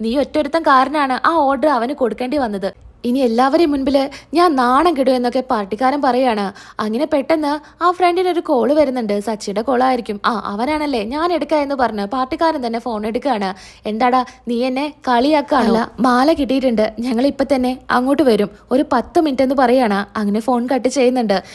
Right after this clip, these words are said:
അങ്ങനെ സച്ചി രേവതിയെ കൂട്ടിയിട്ട് നേരെ മണ്ഡപത്തിലോട്ട് എത്തുന്നുണ്ട്. പാർട്ടിക്കാരനാണെങ്കിൽ ആകെ ടെൻഷനോടെ നിൽക്കുകയാണ്. "പത്ത് മിനിറ്റ് എന്ന് പറഞ്ഞിട്ട് ഇത്ര നേരമായിട്ട് അവനെ കാണാനില്ലല്ലോ" എന്നൊക്കെ പറഞ്ഞ് ടെൻഷനോട് കൂടി നിൽക്കുന്നുണ്ട്. ഈ സമയത്തായിരിക്കും സച്ചിയും രേവതിയും വണ്ടിയിൽ വരുന്നുണ്ടായിരിക്കുക.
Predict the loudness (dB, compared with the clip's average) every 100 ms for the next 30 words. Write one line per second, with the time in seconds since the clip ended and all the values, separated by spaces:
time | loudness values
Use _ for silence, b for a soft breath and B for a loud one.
0 | B -6 -2 0 0 -2 0 0 4 4
1 | 4 2 0 0 0 2 2 2 -2 -4
2 | -4 0 2 2 0 -2 0 0 2 2
3 | 0 -2 -2 -2 -4 -6 -6 -6 -2 -2
4 | -2 -4 -2 -4 -2 -4 -4 -2 -4 -4
5 | -6 -4 -4 -4 -2 -2 -2 -2 -2 0
6 | 0 2 2 4 2 2 0 -2 B B
7 | -6 -6 2 4 4 4 2 2 2 0
8 | 0 -2 -2 0 0 0 0 0 0 -2
9 | -2 0 0 -2 -2 -2 -2 0 2 2
10 | 2 0 0 -2 -2 -2 -2 -4 B B
11 | -6 -2 -2 -2 0 0 0 -2 -2 -2
12 | 0 -2 0 0 0 -2 -2 0 2 2
13 | 0 0 0 0 0